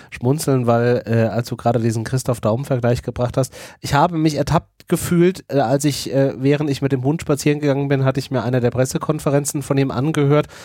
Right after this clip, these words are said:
Das war, glaub ich, die zweite oder die dritte. Ähm, und da, äh, kann ich mich noch sehr gut dran erinnern, da hatte ich auch so diesen kurzen Moment so, ah, hm,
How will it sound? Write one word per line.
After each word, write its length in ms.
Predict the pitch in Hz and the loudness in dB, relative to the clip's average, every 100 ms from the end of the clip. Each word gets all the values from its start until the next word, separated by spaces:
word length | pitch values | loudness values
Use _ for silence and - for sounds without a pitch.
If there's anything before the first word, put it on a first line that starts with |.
| - | -20
Das 100 | - | -2
war, 80 | 117 | 0
glaub 120 | 117 | 0
ich, 100 | 117 | -2
die 220 | - 120 _ | -2 -2 _
zweite 720 | - - - 110 104 165 185 147 | -8 -6 -4 -2 0 0 0 -2
oder 180 | 127 | 0
die 160 | 117 113 | 0 -2
dritte. 460 | - 143 - 196 196 - - - _ - | -2 -4 0 -2 -4 -20 -20 -20 _ 0
Ähm, 460 | 135 127 123 127 | 4 4 2 -2
und 140 | - 143 | -2 0
da, 160 | 151 _ | 0 _
äh, 160 | - 101 _ _ _ _ _ _ - | -18 -18 _ _ _ _ _ _ -10
kann 200 | 135 170 | -2 0
ich 140 | 190 | 2
mich 160 | 185 160 | -2 0
noch 120 | 170 | 0
sehr 160 | 160 165 | 2 0
gut 160 | 175 160 | 0 0
dran 80 | 151 | 0
erinnern, 280 | 143 160 | 2 2
da 100 | 151 | 2
hatte 160 | 139 151 | 0 -2
ich 140 | - | -4
auch 180 | - 175 | -2 -2
so 140 | - 165 | 2 0
diesen 200 | 151 147 | 0 0
kurzen 320 | 170 - 160 | -2 0 -2
Moment 360 | 143 147 160 | 0 2 0
so, 100 | 156 120 | -2 -2
ah, 280 | 131 131 - | 0 0 -2
hm, 220 | 135 | -6